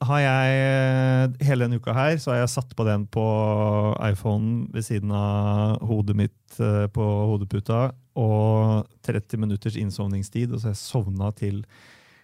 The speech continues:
de nydelige sangene til, eh, Taylor Swift. Um, og det anbefaler jeg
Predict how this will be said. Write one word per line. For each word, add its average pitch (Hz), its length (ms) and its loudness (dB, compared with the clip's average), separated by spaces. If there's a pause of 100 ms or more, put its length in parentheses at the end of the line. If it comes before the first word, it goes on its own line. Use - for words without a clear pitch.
(140)
de 113 120 -4
nydelige 143 920 2
sangene 113 500 -4
til, 113 320 -4
eh, 110 160 0
Taylor 101 280 -2
Swift. 151 320 -6 (380)
Um, 110 800 -2 (720)
og 117 100 -6
det 117 180 2
anbefaler 104 480 0
jeg - 40 -6